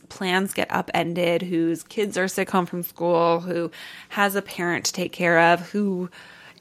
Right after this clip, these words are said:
is unexpectedly sick and needs to take the week off. So basically, if you're a human being, then there are gonna be these moments in time where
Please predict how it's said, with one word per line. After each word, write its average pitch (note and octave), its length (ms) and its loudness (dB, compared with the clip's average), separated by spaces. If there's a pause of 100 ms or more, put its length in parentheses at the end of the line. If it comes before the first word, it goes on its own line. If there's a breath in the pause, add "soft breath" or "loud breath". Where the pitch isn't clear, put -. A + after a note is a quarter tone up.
is G3 220 2
unexpectedly F#3+ 720 2
sick F#3+ 340 0
and E3+ 100 -2
needs F#3 200 0
to - 60 -8
take F3 160 -2
the F3 80 -4
week E3+ 180 -4
off. E3 480 4
So - 180 0
basically, E3+ 600 0
if - 140 -6
you're G3 160 2
a - 20 2
human A#3+ 380 4
being, F#3 560 0 (640 loud breath)
then G#3+ 400 4
there A3+ 200 0
are C#4 100 0
gonna D#4+ 180 2
be D4+ 100 2
these A3+ 220 -2
moments F#3 440 -2
in G#3 140 -4
time - 800 -4 (540 loud breath)
where F3 720 2